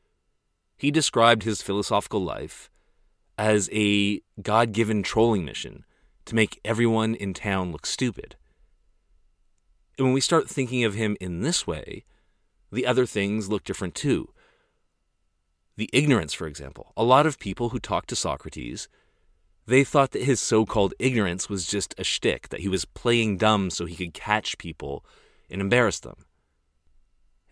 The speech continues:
And the Socratic method also has a dark version. When Socrates talks to Meletus, it's still question and answer. He's still looking for contradictions.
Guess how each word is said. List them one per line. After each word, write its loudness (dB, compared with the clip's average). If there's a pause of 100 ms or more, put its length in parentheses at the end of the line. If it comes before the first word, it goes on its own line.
(120)
And 0
the -2
Socratic 2
method 2 (100)
also 4
has 2
a 0
dark 2
version. -10 (960)
When -4
Socrates 0
talks 0
to -2
Meletus, -2 (560)
it's -4
still 8
question 2
and 0
answer. -4
He's -4
still 4
looking 2
for -2
contradictions. -4